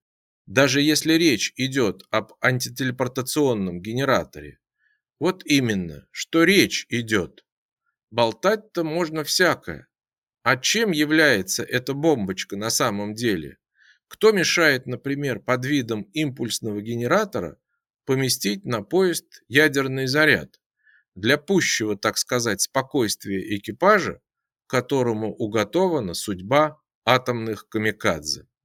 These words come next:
А что? Взорвать блуждающий портал ядерным фугасом пока попыток не предпринималось. Так почему бы не попробовать разок? Вызываться в добровольцы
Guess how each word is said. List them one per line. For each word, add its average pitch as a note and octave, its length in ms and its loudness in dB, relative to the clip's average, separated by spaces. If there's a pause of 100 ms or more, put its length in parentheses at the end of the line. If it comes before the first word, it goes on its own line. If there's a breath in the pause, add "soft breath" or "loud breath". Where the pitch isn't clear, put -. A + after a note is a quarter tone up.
(560)
А - 120 4
что? F2+ 460 0 (800)
Взорвать A#2 600 0
блуждающий A2+ 680 -2
портал D#3 680 -2
ядерным A2+ 640 0
фугасом A2 680 -4 (200)
пока A#2+ 320 0
попыток B2+ 580 -4
не B2+ 120 -4
предпринималось. A2 1080 -4 (580 soft breath)
Так - 220 -4
почему G#2+ 420 -2
бы E3 120 -2
не A2+ 120 -2
попробовать D3 680 -2
разок? C#3 520 -4 (760)
Вызываться B2 680 0
в F2 60 -10
добровольцы B2+ 920 -2